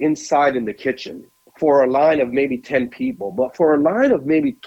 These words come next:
twenty-five cars, I only have one handheld order taker out there. What am I thinking?" And so I started putting more folks out there to take their order. And then, then I started running more people outside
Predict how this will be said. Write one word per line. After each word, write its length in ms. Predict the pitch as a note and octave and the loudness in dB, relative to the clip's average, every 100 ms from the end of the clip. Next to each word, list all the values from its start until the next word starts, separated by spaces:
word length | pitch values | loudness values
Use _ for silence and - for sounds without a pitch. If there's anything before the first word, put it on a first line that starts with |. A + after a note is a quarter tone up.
| - | -4
twenty-five 600 | E3 A3 G#3 D#3 C3+ A#2+ | 0 0 0 -2 -4 -4
cars, 420 | - D#3 D#3+ A#2 | -4 0 2 0
I 80 | A#2+ - | -4 -4
only 260 | F3+ B3+ G#3 | -2 0 -2
have 180 | D3+ A#2+ | -4 -4
one 220 | A#2+ E3 | -2 -2
handheld 500 | C#3+ D3+ F3+ D3 D3 | -2 -4 -2 -2 -4
order 240 | - F3+ D#3 | -2 -2 -2
taker 360 | - - F2+ | -6 -16 -10
out 140 | E2 - | -10 -12
there. 220 | - - - _ _ _ _ _ _ _ _ | -18 -20 -20 _ _ _ _ _ _ _ _
What 320 | - F#3 E4 | -4 0 2
am 140 | C#4 | 2
I 60 | D#3+ | 0
thinking?" 680 | - - G#4 G4+ A3 - - _ _ _ _ _ _ _ _ _ _ _ _ _ | -2 4 4 4 -4 -8 -14 _ _ _ _ _ _ _ _ _ _ _ _ _
And 360 | D#3+ F3+ F3+ F3 _ _ _ _ | 2 4 4 2 _ _ _ _
so 180 | - F3+ | 0 2
I 60 | F3 | 0
started 480 | - A3+ A#3 A3 - _ _ _ _ | -4 0 0 -2 -8 _ _ _ _
putting 240 | G#3+ G#3+ G3+ | 0 0 0
more 260 | G#3+ A3 | 2 0
folks 460 | G#3 G#3+ C#4+ A#3+ - C#3+ | 0 0 0 0 -6 -2
out 240 | C#3 - | -2 -2
there 360 | B2+ C#3+ G3+ _ _ - | -2 -2 -4 _ _ -4
to 100 | F3+ | -4
take 280 | - F#3+ F#3+ | 0 -2 0
their 160 | G3 | -2
order. 480 | C#3+ A3 F#3+ D3 D#3+ _ - | 0 0 2 0 -2 _ -6
And 80 | F3+ | -4
then, 180 | B3 - | -4 -6
then 220 | C3+ C4 | -2 0
I 80 | C#4+ | 0
started 260 | - G#3 F3+ | 0 2 4
running 420 | G3 F#3+ F#3 F3+ _ _ - | 4 2 0 -8 _ _ -14
more 420 | C#3 D#3 A#3+ D#4+ | -4 2 2 2
people 640 | - - A#3 A#3+ B3+ - - | -6 -6 -6 -2 -4 -4 -4
outside 800 | F#3+ C4+ C#4 - F#3 F#3+ F#3+ | -2 -2 -4 -4 0 4 2